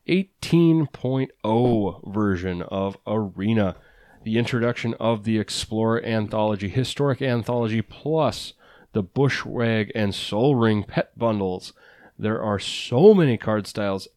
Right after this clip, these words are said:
added that we're just gonna link everything in the description below for you to take a look at, so that way you can t-,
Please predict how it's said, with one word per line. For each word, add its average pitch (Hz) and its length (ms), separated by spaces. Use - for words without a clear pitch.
added 98 440
that 101 160
we're 101 140
just 117 260
gonna 117 180
link 127 420
everything 143 460
in 120 140
the 107 80
description 120 500
below 104 260
for 110 240
you 104 80
to 98 120
take 131 240
a 139 40
look 110 220
at, 110 160
so - 120
that 98 180
way 101 80
you 110 240
can 113 160
t-, - 100